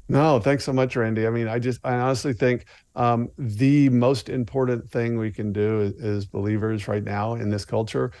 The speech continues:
is to c-, pray for and to cultivate, uh, the virtue of discernment, because the discernment is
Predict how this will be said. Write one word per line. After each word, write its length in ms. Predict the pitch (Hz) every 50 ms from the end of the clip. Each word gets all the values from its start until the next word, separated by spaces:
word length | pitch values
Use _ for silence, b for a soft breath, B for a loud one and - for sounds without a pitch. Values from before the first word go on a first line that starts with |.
| B B B B _
is 180 | - 120 107 95
to 160 | - - 107 101
c-, 60 | - - - _ _ _
pray 240 | - - - 156 175
for 320 | 175 - 175 175 175 170 - -
and 160 | - 113 101
to 80 | 101 104
cultivate, 840 | - - - 123 123 117 135 120 107 110 113 113 113 110 - - - b b b b b _ _ - -
uh, 320 | 123 110 107 104 104 104
the 180 | 117 110 110 101
virtue 400 | 95 104 110 110 98 - 117 110
of 160 | 110 107 101
discernment, 760 | 101 98 - - - 113 101 98 98 92 85 87 85 - - - -
because 640 | - 110 95 - 104 101 98 101 95 95 - - - _ - 170 - -
the 160 | 104 113 110
discernment 640 | 110 110 101 - - - 113 117 113 107 104 101 107
is 260 | 104 101 95 95